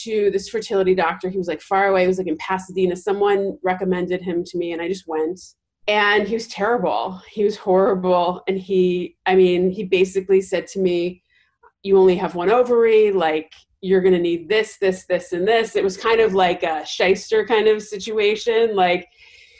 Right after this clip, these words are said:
and I just got in the car and I just started, like, I cried, you know, you know, I finally, like, admitted to myself, like, how much I wanted children and how far I had pushed it away from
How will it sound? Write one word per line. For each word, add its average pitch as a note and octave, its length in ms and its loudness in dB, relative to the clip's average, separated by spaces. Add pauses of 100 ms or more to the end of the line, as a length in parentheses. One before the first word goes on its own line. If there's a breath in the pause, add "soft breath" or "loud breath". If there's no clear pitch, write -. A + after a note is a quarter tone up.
(200 soft breath)
and A3 100 0
I A3 60 0
just A#3 180 -2
got G#3+ 200 4
in - 40 -4
the A#3 140 4
car B3 300 2
and B3+ 100 4
I A3 60 4
just A#3 140 -6
started, F#3+ 520 0
like, F#3 160 -2
I F#3 160 -4 (240)
cried, F#3+ 560 2
you F#3 160 2
know, F3+ 200 2
you A#3 120 0
know, G#3+ 40 4
I G3+ 60 4
finally, B3+ 380 0
like, G#3 120 2
admitted G#3 260 0
to A#3+ 40 0
myself, F#3+ 300 0
like, F3+ 160 -2
how G#3+ 200 -2
much G3+ 200 -2
I G3 60 0
wanted F3+ 260 2
children F#3 320 -2
and E3 120 -4
how F#3+ 200 0
far F3+ 420 0
I F3 40 -4
had F3+ 220 -12
pushed F#3 220 -8
it - 80 -8
away E3 300 -2
from D#3+ 480 -10